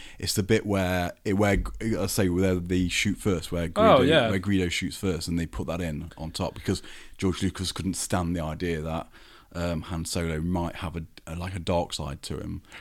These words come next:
Speaker 1: Um, which is just
Speaker 2: Yeah, but then,
Speaker 1: ridiculous.
Speaker 2: yeah, you kind of, I think that the great thing about him is he is that character that everybody kind of loves 'cause he's, he is the anti-hero 'cause he's like, "Look,"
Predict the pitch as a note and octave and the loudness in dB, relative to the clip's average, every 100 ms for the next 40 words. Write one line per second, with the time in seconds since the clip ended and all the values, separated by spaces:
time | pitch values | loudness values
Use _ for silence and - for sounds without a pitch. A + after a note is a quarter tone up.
0 | - - E2+ E2+ E2 E2 D#2+ E2 - E2 | -20 -14 -6 -4 -2 -2 -2 -4 -4 -2
1 | F3 E3+ E3 D#3+ D3+ - - E3+ E3+ F3+ | 6 8 10 8 6 2 4 6 6 6
2 | E3 C#3+ C3+ C3 D#3+ C#3+ C#3+ C#3+ D#3 D3 | 6 6 4 4 4 4 2 -4 0 0
3 | C3 C3 C3 C3 B2+ B2+ A#2+ B2 A#2+ A#2+ | 0 0 0 2 2 0 0 0 0 0
4 | A#2+ B2+ C3 C3 B2 C3 C#3 C3+ C#3 C3+ | 0 2 2 2 2 0 4 2 2 -2
5 | B2 A#2+ A#2 - A#2 B2+ B2+ - B2 A#2+ | -2 0 -2 -4 -2 2 2 2 -2 -2
6 | A#2+ A#2 - C3 C3 C3+ B2 C3 D3 C3+ | -4 -6 -2 4 4 4 2 0 0 -2
7 | A2+ A2 A2 A2 A#2+ A#2 A#2+ A#2+ D3+ C3 | -2 -2 -4 -6 -6 -4 -6 -2 4 4